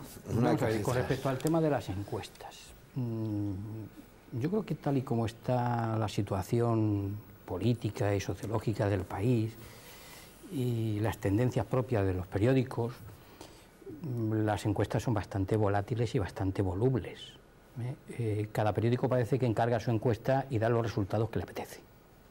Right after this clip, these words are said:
Speaker 2: Eso por una, por una parte. Eh, yo creo que,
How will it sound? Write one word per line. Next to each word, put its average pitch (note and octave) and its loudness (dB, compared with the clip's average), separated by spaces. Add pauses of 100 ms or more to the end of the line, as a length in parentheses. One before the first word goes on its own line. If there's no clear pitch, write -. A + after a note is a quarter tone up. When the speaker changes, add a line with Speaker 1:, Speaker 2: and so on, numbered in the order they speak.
(2750)
Speaker 2:
Eso D#3 2
por A2+ 0
una, G2 2 (260)
por A2+ -6
una G#2+ 0
parte. - -2 (500)
Eh, G#2 2
yo A#2+ 2
creo C3+ 4
que, B2+ 4